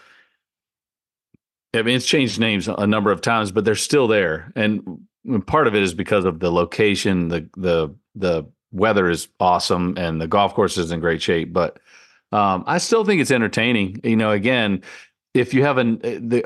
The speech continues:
the other part of that is if, if, if it's easy for everybody and everyone's shooting low, that means it's gonna be close towards the end,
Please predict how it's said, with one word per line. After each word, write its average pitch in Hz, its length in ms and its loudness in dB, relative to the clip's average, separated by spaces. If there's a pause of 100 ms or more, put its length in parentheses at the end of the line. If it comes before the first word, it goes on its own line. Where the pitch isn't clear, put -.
(100)
the 110 120 4
other 135 180 2
part 110 240 2
of 98 60 0
that 104 180 2
is 101 300 0
if, 101 300 -2
if, - 280 -4 (180)
if 101 120 -6
it's 107 160 -2
easy 131 300 2
for 104 140 2
everybody 92 640 2
and 92 120 -2
everyone's 101 380 2
shooting 92 360 0
low, 92 380 2
that 101 200 -2
means 98 260 0
it's 92 140 -4
gonna 101 140 0
be 92 80 0
close 95 380 0
towards 92 260 0
the 90 100 -4
end, 80 380 -4